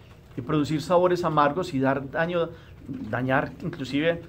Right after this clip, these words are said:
si nos comiéramos un-, esa, una mezcla ahí de, de harinas malas, pues hace daño al estómago. Pues cuánto no al espíritu, si vamos permitiendo que se mezclen ahí la cizaña con el trigo en nuestro propio corazón.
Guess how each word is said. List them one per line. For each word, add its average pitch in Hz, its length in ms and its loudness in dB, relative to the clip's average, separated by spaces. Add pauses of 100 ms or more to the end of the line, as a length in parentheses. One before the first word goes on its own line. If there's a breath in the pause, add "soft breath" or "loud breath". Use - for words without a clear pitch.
(140)
si - 180 -4
nos 123 160 2
comiéramos 139 560 4
un-, 143 100 -2
esa, 131 220 -4
una 156 200 0
mezcla 156 360 2
ahí 151 180 4
de, 156 220 4
de 139 100 0
harinas 147 420 2
malas, 139 380 2 (200 loud breath)
pues 131 160 -6
hace 127 160 -6
daño 156 180 0
al 170 80 -2
estómago. 135 480 4 (400 loud breath)
Pues - 160 -10
cuánto 160 260 2
no 185 120 8
al 170 100 8
espíritu, 170 640 0 (960)
si 160 200 4
vamos 151 300 8
permitiendo 143 580 4
que 156 100 -8
se 127 140 -4
mezclen 127 420 0
ahí 131 320 2 (280 loud breath)
la 135 120 -4
cizaña 135 440 0
con 170 100 -4
el 165 80 -4
trigo 156 380 -2
en 156 240 6
nuestro 135 400 2
propio 135 260 0
corazón. 143 480 0